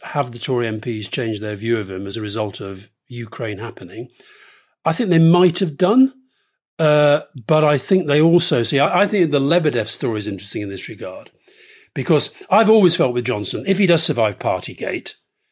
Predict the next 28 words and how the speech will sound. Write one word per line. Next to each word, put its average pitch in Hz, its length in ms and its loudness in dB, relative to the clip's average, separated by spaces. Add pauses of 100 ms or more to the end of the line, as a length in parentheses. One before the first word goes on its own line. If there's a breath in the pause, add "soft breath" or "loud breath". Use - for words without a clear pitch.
(320)
for 123 100 0
whatever 117 260 2
reason, 98 400 -6
even 139 220 0
though 113 100 0
he's 107 120 -2
broken 127 320 -2
his 107 120 -4
own 107 200 -6
laws 104 300 -6
and 95 60 -10
he's 98 140 -10
lied 113 240 0
to 101 100 -8
Parliament, 104 540 -4
I 127 40 -6
mean, 139 200 -2
both 185 320 2
grounds 113 300 -2
he 120 100 -6
should 117 180 -4
be 107 140 -2
out. 95 180 -4
There's 120 140 -6
no 131 160 0
doubt 92 180 -6
about 90 240 -10
that. 95 220 -10